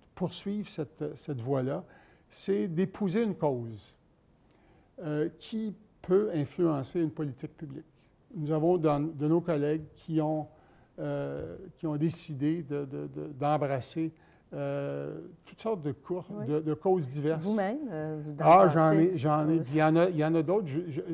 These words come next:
Speaker 1: quand je suis arrivé au Sénat, il y a un de mes co-, euh, un, un sénateur qui est beaucoup, qui était beaucoup plus âgé que moi qui me dit, euh, « Choisis-toi une cause. » Je, « Oui, je veux bien, mais donnez-moi un exemple. » Ben, il dit, « Regardez-moi. »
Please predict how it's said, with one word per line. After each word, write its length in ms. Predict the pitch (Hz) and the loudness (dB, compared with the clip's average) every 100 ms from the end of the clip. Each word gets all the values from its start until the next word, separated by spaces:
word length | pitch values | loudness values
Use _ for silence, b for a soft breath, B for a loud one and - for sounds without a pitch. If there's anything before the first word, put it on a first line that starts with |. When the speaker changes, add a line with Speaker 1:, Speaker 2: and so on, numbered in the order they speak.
| 160 | -6
Speaker 1:
quand 100 | 196 | -6
je 60 | 202 | -4
suis 140 | 190 | -2
arrivé 140 | 170 | 0
au 140 | 165 180 | 2 0
Sénat, 320 | 175 160 196 | -2 -4 -2
il 80 | 202 | -2
y 40 | |
a 60 | 156 | -2
un 40 | |
de 40 | 151 | 0
mes 120 | 151 | -2
co-, 100 | 175 | -4
euh, 480 | 165 160 165 160 156 | -6 -6 -6 -6 -6
un, 520 | 151 151 156 151 160 | -8 -8 -8 -8 -10
un 20 | |
sénateur 580 | 147 - 147 135 165 165 | -10 -6 -4 -4 -4 -4
qui 120 | - | -6
est 40 | 147 | -8
beaucoup, 340 | 113 131 156 143 | -8 -10 -12 -14
qui 80 | - | -12
était 160 | 139 135 - | -10 -10 -12
beaucoup 200 | 135 151 | -16 -10
plus 200 | 170 156 | -4 -2
âgé 220 | 147 135 | -2 -4
que 80 | 135 | -6
moi 140 | 160 165 | -6 -6
qui 120 | 147 | -4
me 100 | 127 | -6
dit, 280 | 117 151 175 b b b b b b - | -6 -10 -10 b b b b b b -16
euh, « 120 | - - | -14 -10
Choisis-toi 500 | - 208 135 180 175 | 2 2 2 -2 -2
une 80 | |
cause. » 560 | 156 170 147 117 - - _ _ _ _ _ _ _ _ - 117 | 0 -2 -2 -6 -16 -20 _ _ _ _ _ _ _ _ -14 -14
Je, « 420 | 90 107 131 127 - 110 113 | -12 -8 -6 -6 -10 -6 -2
Oui, 200 | 170 240 - | -2 -2 -12
je 140 | - | -8
veux 100 | 120 | -4
bien, 220 | 113 175 240 | -2 -4 -4
mais 300 | 156 127 131 139 _ _ _ 156 | -4 -4 -6 -12 _ _ _ -6
donnez-moi 300 | 139 143 156 | -2 2 2
un 60 | |
exemple. » 360 | 147 120 156 180 | 2 0 -2 -2
Ben, 60 | 135 | -4
il 80 | 123 | -4
dit, « 160 | 117 | -6
Regardez-moi. » 720 | 131 117 160 147 180 139 135 | -8 -2 -2 2 2 2 0